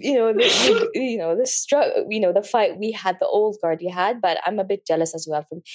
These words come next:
Speaker 1: in a good way, in, in, like, a big
Speaker 2: Absolutely.
Speaker 1: sister way of the new
Speaker 2: Absolutely.
Speaker 1: generation. Um, I'm curious, Muna, for you personally,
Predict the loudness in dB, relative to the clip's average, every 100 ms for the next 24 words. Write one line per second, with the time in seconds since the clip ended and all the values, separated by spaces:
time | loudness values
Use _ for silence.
0 | -8 0 2 2 2 4 2 2 0 0
1 | 2 4 4 6 6 6 4 4 2 0
2 | 0 0 0 2 2 4 4 2 0 -2
3 | -6 -20 -20 -14 -4 0 0 0 -4 -8
4 | -16 _ _ -2 -2 -2 0 2 0 -2
5 | 0 0 0 -2 -2 0 -2 -2 0 0
6 | -2 -4 -4 -4 -6